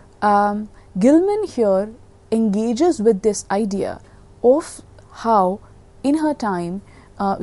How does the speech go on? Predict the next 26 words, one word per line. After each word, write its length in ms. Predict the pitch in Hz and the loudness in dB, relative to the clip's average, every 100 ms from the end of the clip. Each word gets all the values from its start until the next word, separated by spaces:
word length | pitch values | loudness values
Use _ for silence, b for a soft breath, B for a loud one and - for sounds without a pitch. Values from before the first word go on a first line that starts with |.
| 202 | -4
you 80 | |
know, 120 | 240 - | -4 -4
any 240 | 233 311 381 | -2 -2 -2
idea 340 | - 226 226 233 | -4 -4 -2 -2
of 220 | 214 208 | -2 -6
economic 500 | 214 190 196 196 196 | -6 -4 -4 -4 -8
progress 640 | - 262 202 185 185 - - B B | -2 -2 0 -4 -8 -12 -14 B B
would 240 | 254 285 - - | 0 0 0 -2
automatically 880 | - 349 349 302 302 - 277 311 | 0 0 0 0 -2 -4 0 0
be, 380 | 262 208 220 226 B B B - | 0 -2 -4 -4 B B B -10
um, 380 | 196 196 190 190 | -6 -4 -6 -8
uh, 220 | 196 190 180 | -10 -8 -8
discussed 680 | 190 - - 294 208 - B B B - | -8 -8 0 0 0 -6 B B B -6
in 260 | 208 262 302 b - | -4 -4 -6 b -8
masculine 640 | 185 180 - 202 180 170 | -6 -6 -8 -8 -6 -8
terms, 440 | 165 180 156 180 - | -8 -10 -10 -14 -10
right? 260 | 185 185 247 B B | -4 -4 -4 B B
Which 240 | 208 208 | -8 -6
means 300 | - 247 226 | -4 -4 -4
what? 260 | 226 185 - B B - | -4 -4 -6 B B -8
That 260 | 196 254 - b - | -4 -4 -6 b -6
men 540 | 185 202 294 339 220 | -2 0 2 2 2
would 320 | 185 196 165 180 | 0 0 -2 -2
be 320 | 240 170 - 160 | -2 -2 -8 -8
the 100 | 190 | -6
center 600 | - 202 196 208 - | -4 -2 0 -2 -6